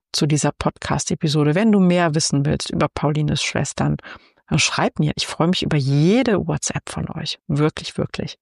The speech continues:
Ach so, vielleicht die WhatsApp-Nummer nochmal. Ist die vier neun eins sieben sieben zwei fünf drei eins sechs acht acht. Und nein, das nervt mich auch am Sonntag nicht, ihr Lieben. Also,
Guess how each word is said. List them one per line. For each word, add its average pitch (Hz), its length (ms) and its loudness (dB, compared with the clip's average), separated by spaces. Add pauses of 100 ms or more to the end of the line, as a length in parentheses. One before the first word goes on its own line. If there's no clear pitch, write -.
Ach - 140 -6
so, - 140 -2
vielleicht - 320 -4
die 160 80 0
WhatsApp-Nummer 175 640 0
nochmal. 165 380 0 (400)
Ist - 120 -6
die 180 60 2
vier 269 220 2
neun 202 380 4
eins 160 420 0
sieben 151 260 2
sieben 147 400 2 (380)
zwei 147 480 0
fünf - 480 0
drei 139 420 -2
eins 143 300 0
sechs - 400 -4
acht - 280 -6
acht. - 260 -4
Und - 300 0
nein, 160 460 4
das - 200 -4
nervt - 300 -2
mich - 180 -2
auch 147 180 -2
am 156 140 -2
Sonntag - 380 -4 (100)
nicht, - 240 -8
ihr 175 80 -2
Lieben. 202 320 -6 (400)
Also, 165 380 0